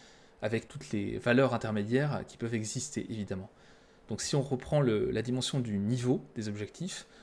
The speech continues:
on a d'un côté, donc les, le plus haut niveau, ça va être les buts dans la vie, qu'on appelle aussi buts personnels. Par exemple, fonder une famille, euh, je sais pas, créer sa boîte, être heureux dans la vie, et cetera. Donc ce dont je parlais en, en début de podcast. Et donc ces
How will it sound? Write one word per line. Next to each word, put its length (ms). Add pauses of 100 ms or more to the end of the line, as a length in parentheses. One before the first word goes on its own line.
(180)
on 80
a 100
d'un 160
côté, 480
donc 200
les, 140 (100)
le 120
plus 340
haut 100
niveau, 380 (200)
ça 140
va 60
être 140
les 80
buts 180 (140)
dans 100
la 120
vie, 200 (160)
qu'on 100
appelle 200
aussi 200
buts 140 (100)
personnels. 640 (320)
Par 100
exemple, 220
fonder 240
une 80
famille, 520
euh, 100
je 80
sais 60
pas, 120
créer 200
sa 160
boîte, 340
être 240
heureux 140
dans 120
la 120
vie, 200
et 40
cetera. 480 (180)
Donc 100
ce 120
dont 100
je 100
parlais 240
en, 180 (320)
en 100
début 180
de 60
podcast. 540 (1300)
Et 60
donc 200
ces 380